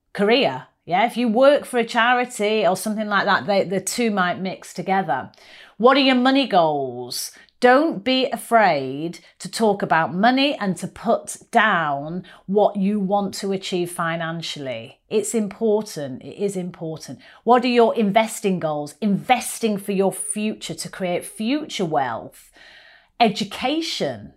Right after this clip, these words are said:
How are you gonna personally develop your mind this year? And last but by no means least, your networking goals. So there's a lot in there. I appreciate that. But listen, um, if you would like a copy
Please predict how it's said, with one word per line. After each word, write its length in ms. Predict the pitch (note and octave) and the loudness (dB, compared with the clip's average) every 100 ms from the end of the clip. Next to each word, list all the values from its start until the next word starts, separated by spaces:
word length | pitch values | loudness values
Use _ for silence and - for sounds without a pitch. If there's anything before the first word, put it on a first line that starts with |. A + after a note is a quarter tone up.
| _ - | _ -10
How 140 | B3 | -2
are 60 | C#4+ | 0
you 120 | D4 | 2
gonna 240 | C#4+ A#3+ - | 2 0 -4
personally 720 | - G#3 C4 C4 B3+ A3+ A3 | -6 4 6 6 2 0 0
develop 500 | G#3 F#3 G3+ G3+ F#3 | 0 4 4 4 0
your 140 | G3 | 2
mind 800 | F#3+ F#3+ F#3+ G3+ G#3+ G#3 F#3 - - | 2 4 4 2 0 0 0 -2 -8
this 260 | F3 - | -8 -6
year? 460 | E3+ D#3 D3 C3+ A#2 - - - - | -6 -4 -4 -4 -6 -12 -20 -20 -4
And 560 | G#3 G#3+ G#3+ G#3 G3+ G3 - - | 2 4 4 2 -2 -6 -14 0
last 260 | A3+ A#3+ - | 2 2 -2
but 140 | G#3 | 2
by 160 | G3+ F#3+ | 2 4
no 180 | F#3 | 2
means 300 | F#3 F3+ E3+ | 0 -2 -6
least, 340 | F#3 E3+ D#3 - | -4 -4 -6 -8
your 140 | E3 | -8
networking 800 | E3 D#3+ D#3 E3 - D#3+ D3 D3 _ - | -6 -6 -6 -8 -10 -12 -12 -14 _ -10
goals. 600 | E3+ D3 C3+ B2+ B2+ - - - | -6 -4 -6 -10 -14 -16 -20 -10
So 100 | F3 | 0
there's 140 | F#3 | 2
a 40 | F#3+ | 4
lot 380 | A#3+ C#4 C4+ | 6 4 2
in 160 | A#3+ G3+ | 0 0
there. 240 | D#3+ C#3+ | -2 -2
I 120 | D#3 D#3+ | -4 -4
appreciate 580 | D#3+ G3 G3 - D3+ | -4 -4 -4 -4 -6
that. 260 | F2+ B2 - _ _ _ _ _ - | -4 -6 -8 _ _ _ _ _ -6
But 140 | F#3+ A3+ | 0 4
listen, 360 | A#3+ A3 F3+ - - - - | 4 4 0 -2 -16 -16 0
um, 220 | G3+ F#3+ - | 4 4 4
if 320 | C4+ E4 E4 | 4 4 2
you 180 | C#4 C#4+ | 2 2
would 220 | B3 B3 | 4 4
like 480 | A#3+ A#3 A3+ G#3+ - - | 4 6 6 4 -2 -2
a 240 | G3 F#3+ | 2 2
copy 840 | - - D#4 D#4 - D#3+ G#3 E4 | -2 2 2 2 -2 2 2 -2